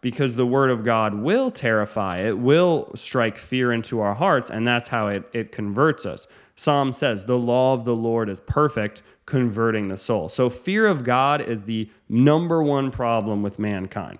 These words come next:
okay? Revelation twenty, verse fifteen, okay? We're gonna get right into it. "Anyone not found written in the book of life was cast into the lake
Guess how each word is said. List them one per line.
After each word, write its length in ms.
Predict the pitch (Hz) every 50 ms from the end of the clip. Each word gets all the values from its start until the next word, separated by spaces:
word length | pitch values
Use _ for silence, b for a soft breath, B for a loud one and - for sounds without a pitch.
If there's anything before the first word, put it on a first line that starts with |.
| - - -
okay? 300 | 98 98 - 170 220 226 B B B B B B B B B
Revelation 600 | - 123 135 156 185 180 190 190 185 - 190 180
twenty, 380 | 156 - - 151 175 190 165 127
verse 300 | 101 107 123 135 135 -
fifteen, 720 | - - 139 139 - - - 160 180 170 120 85 - 95 - -
okay? 240 | 98 104 - 127 131
We're 140 | 131 135 135
gonna 140 | 131 131
get 220 | 120 113 135 139 -
right 220 | 131 131 131 123
into 280 | 139 175 202 - - 92
it. 160 | - - B B B B B B B - -
"Anyone 540 | 175 220 254 247 175 139 127 127 131 139
not 320 | 135 131 139 165 165 - -
found 400 | - 175 170 160 147 143 131 127
written 260 | 143 - - 147 143
in 120 | 139 131
the 100 | 123 110
book 240 | 101 107 139 143 -
of 120 | 127 107 98
life 640 | 104 107 135 180 175 127 107 104 107 - - -
was 280 | - 123 131 135 127 -
cast 500 | - - - 127 117 123 147 - - -
into 400 | 139 135 139 131 - 135 127 123
the 180 | 113 123 123 120
lake 380 | 117 117 110 107 107 107 -